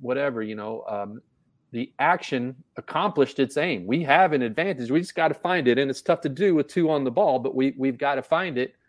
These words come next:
And then that player becomes the trigger man to play from. So there's your two on the ball. You see him short rolling and just almost looks like a high post in a zone offense of just sitting in that void.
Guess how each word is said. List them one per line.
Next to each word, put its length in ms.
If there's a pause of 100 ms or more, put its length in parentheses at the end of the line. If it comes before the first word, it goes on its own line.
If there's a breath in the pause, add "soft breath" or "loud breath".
(300)
And 140
then 140
that 240
player 220
becomes 400
the 80
trigger 360
man 360 (280)
to 80
play 240
from. 240
So 140
there's 260
your 100
two 260
on 120
the 60
ball. 260
You 80
see 200
him 100
short 380
rolling 400
and 80
just 200
almost 280
looks 180
like 140
a 60
high 200
post 380
in 60
a 40
zone 300
offense 400
of 100
just 320
sitting 320
in 140
that 240
void. 440